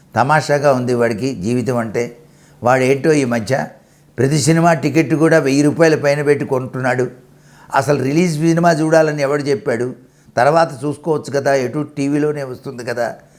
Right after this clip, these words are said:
అన్ని డబ్బులు పెట్టి ఫస్ట్ రోజే చూడాలా?" ఇట్లాంటి డైలాగులు ఎక్కువ వేస్తూ ఉంటారు వాళ్ళ యొక్క బంధువర్గాలు. అంటే, "వీడు లావిష్గా ఖర్చు చేస్తున్నాడు,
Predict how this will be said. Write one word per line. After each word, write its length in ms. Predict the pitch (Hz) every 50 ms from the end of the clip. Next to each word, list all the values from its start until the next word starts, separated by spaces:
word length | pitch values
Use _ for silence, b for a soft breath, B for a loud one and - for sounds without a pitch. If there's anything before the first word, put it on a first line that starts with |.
| b b b b
అన్ని 240 | - 120 135 139 139
డబ్బులు 320 | 123 127 131 131 165 170 160
పెట్టి 300 | 151 151 147 - 175 156
ఫస్ట్ 320 | 120 139 135 - - -
రోజే 220 | 170 160 151 160
చూడాలా?" 600 | 156 117 107 139 139 139 135 131 127 127 135 - - - - _ b b b b b b b b
ఇట్లాంటి 440 | 123 127 127 - 165 165 156 147 139
డైలాగులు 500 | 120 131 127 143 151 156 - 151 160 156
ఎక్కువ 280 | 135 120 - - 143
వేస్తూ 360 | 131 127 127 123 123 - 143 131
ఉంటారు 380 | 120 110 92 120 117 107 101 - - b b b b b b b
వాళ్ళ 300 | - 110 117 120 120 117
యొక్క 300 | 117 113 110 110 113 123
బంధువర్గాలు. 760 | 101 92 107 120 131 123 120 120 123 107 95 90 110 101 92 - - - b b b b b b
అంటే, 280 | - 123 135 131 170 170
"వీడు 220 | 156 147 131 127
లావిష్గా 680 | 120 113 113 131 165 170 175 - - - 175 165 156 123
ఖర్చు 300 | 151 147 123 107 147 143
చేస్తున్నాడు, 600 | 123 - - 131 127 123 120 117 123 120 110